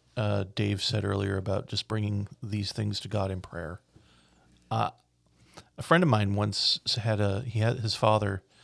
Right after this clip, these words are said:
was a pastor, and he had a whole bunch of different questions that God would, that he would have against God, a lot of them based in feelings and things. And the, n-, the number one response that he would, his father would tell him in the thick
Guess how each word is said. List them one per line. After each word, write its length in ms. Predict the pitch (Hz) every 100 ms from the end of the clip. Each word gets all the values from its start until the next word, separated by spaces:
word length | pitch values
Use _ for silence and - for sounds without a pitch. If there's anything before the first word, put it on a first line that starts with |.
| - - _ _ _ - -
was 680 | 131 - 160 - 113 101 -
a 100 | 113
pastor, 520 | - 107 104 - 101
and 100 | 104
he 220 | 101 107
had 200 | 101 107
a 60 | 101
whole 140 | - 107
bunch 240 | 107 101
of 60 | 107
different 340 | - 104 -
questions 480 | - 101 - 101 98
that 140 | 104
God 280 | - 95 98
would, 200 | 92 - - _ -
that 80 |
he 60 | 110
would 100 | 107
have 160 | 98 104
against 340 | 101 101 -
God, 280 | 104 98 101 - -
a 60 | -
lot 180 | 139 143
of 60 |
them 100 | 101
based 300 | 98 107 -
in 100 | 92
feelings 480 | - 95 87 92 92
and 100 | 101
things. 360 | - 87 92 - _ _ _ _ _ _ -
And 180 | 131 113
the, 220 | 113 110
n-, 220 | 110 123 -
the 80 | 123
number 260 | 117 135 165
one 220 | 156 143
response 560 | 135 - 110 95 - -
that 100 | 95
he 80 |
would, 140 | 120 104 _ _ -
his 160 | 123
father 280 | - 110 113
would 140 | 110 -
tell 220 | - 73
him 140 | 117 - - - _ _
in 120 | 120
the 120 | 104 104
thick 260 | - 113